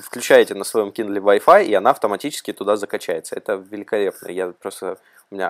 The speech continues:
а, а, а, оргазм каждый раз. Что ещё классно? Вот, например, что у меня случилось? Одна книга поломалась,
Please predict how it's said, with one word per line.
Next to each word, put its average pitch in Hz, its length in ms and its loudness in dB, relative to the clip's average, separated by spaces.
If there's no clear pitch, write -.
а, - 20 2
а, - 320 -4
а, - 80 -4
оргазм 101 380 0
каждый 90 280 -10
раз. - 220 -12
Что - 200 0
ещё 180 260 2
классно? 117 480 2
Вот, 107 140 -2
например, 113 340 -4
что - 180 0
у 143 40 -2
меня 113 160 -4
случилось? 101 500 -6
Одна 107 200 0
книга 104 280 -6
поломалась, 175 680 2